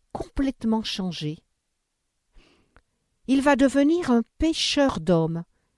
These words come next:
c'est-à-dire un prédicateur de l'Évangile. Il annoncera cette bonne nouvelle de l'amour de Dieu et de la venue de Jésus.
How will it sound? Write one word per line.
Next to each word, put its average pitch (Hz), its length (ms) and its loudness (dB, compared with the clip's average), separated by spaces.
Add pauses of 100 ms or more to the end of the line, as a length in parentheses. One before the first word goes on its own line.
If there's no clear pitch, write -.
(280)
c'est-à-dire 311 720 0 (600)
un 202 120 0
prédicateur 233 1120 -2
de 147 160 2
l'Évangile. 165 840 0 (880)
Il 240 200 4
annoncera 302 760 2 (460)
cette - 320 0
bonne 294 360 4
nouvelle 294 480 4
de 208 100 6
l'amour 220 680 4
de 208 160 2
Dieu 175 420 0 (600)
et 214 120 4
de 185 120 6
la 196 220 6
venue 196 560 2
de 156 160 0
Jésus. - 720 -10